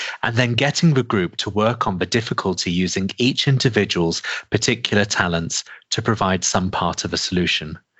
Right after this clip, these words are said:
So one of the stories Syed talks about is Bletchley Park, the incredible team that cracked the Enigma code during the Second World War.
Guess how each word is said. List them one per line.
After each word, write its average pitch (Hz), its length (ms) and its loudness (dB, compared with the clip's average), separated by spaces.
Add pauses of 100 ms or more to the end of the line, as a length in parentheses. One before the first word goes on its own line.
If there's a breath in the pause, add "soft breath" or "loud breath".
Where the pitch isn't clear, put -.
(280 loud breath)
So 98 180 0
one 90 180 2
of 82 60 0
the 85 80 2
stories 87 420 2
Syed 82 300 0
talks - 320 -2
about 82 320 2
is 87 200 0 (120)
Bletchley - 380 0
Park, - 520 0 (460 loud breath)
the 90 180 6
incredible 90 540 2
team 117 400 0
that - 160 -2
cracked - 340 -4
the 92 80 0
Enigma 95 380 0
code 80 260 -2
during 85 220 -2
the 85 80 0
Second - 360 -2
World 85 280 0
War. 85 360 -2